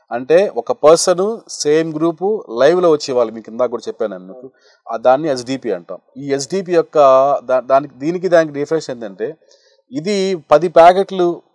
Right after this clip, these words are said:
ఎక్కిస్తే ఎంత, ఆ, రిజ-, రిజ-, రిజల్ట్ ఉంటుందో అదొక్క ప్యాకెట్ ఇస్తే అంత రిజల్ట్ ఉంటుంది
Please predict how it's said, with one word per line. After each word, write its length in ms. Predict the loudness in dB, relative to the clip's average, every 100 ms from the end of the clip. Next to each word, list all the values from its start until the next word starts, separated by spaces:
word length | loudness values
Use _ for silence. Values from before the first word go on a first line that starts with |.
| _ _ -16
ఎక్కిస్తే 500 | -8 -4 -2 2 2
ఎంత, 300 | 2 4 8 10 8 4 -2
ఆ, 100 | 0 4 4 2 2 -2 -4 -8 -10 -10 -12 -12
రిజ-, 160 | -8
రిజ-, 240 | -6 -6 -4
రిజల్ట్ 240 | -2 -2
ఉంటుందో 260 | -4 -2 -2
అదొక్క 260 | -2 -4
ప్యాకెట్ 300 | -2 -2 -2
ఇస్తే 180 | -8 -8
అంత 120 | -10
రిజల్ట్ 240 | -10 -12 -12
ఉంటుంది 200 | -20